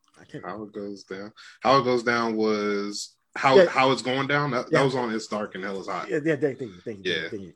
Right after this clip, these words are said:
Speaker 2: Mm-hmm.
Speaker 1: So yeah, um, I mean, at that point, man, he was just on fire. That, that man was, and then, like, even, like, some of his features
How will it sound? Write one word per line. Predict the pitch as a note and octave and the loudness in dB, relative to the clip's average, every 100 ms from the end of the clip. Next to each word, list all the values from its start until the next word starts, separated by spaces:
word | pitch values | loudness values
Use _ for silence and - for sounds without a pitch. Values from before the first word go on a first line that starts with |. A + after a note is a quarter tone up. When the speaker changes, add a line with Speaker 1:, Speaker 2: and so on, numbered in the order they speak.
| - | -8
Speaker 2:
Mm-hmm. | F2 F2 E2+ - _ _ _ _ - | -8 -8 -12 -20 _ _ _ _ -20
Speaker 1:
So | - D#3+ C#3+ | 0 4 6
yeah, | C#3+ C3+ G2 _ - - - - _ _ _ _ - | 6 4 2 _ -20 -20 -20 -20 _ _ _ _ -6
um, | C#3 B2 A2 _ _ | -2 -2 -4 _ _
I | C#3 | -4
mean, | C#3 A#2+ - - | -4 -4 -10 -10
at | C3 | 0
that | G3 | 2
point, | - C#3 | 2 -2
man, | A#2+ G#2+ | -2 -2
he | C4+ | 2
was | D#3+ B2 | 2 2
just | A#2 - | -4 -10
on | G#2 | -12
fire. | F#2+ - G3+ B2+ | -10 0 2 2
That, | A#2 F3 - F#2+ | 2 0 -2 -4
that | E3 D#3+ | -2 -2
man | B2 A2+ G#2+ | -4 -6 -6
was, | G#2 F#2+ - D3+ | -8 -10 -10 -2
and | |
then, | E3 | 0
like, | D3 B2+ _ _ _ _ | 0 -4 _ _ _ _
even, | G3+ B3+ | -8 0
like, | G3+ - | 0 2
some | E3+ | 0
of | |
his | D3 | 0
features | - A3+ A3+ B2 G2+ | 0 -6 -2 -2 -4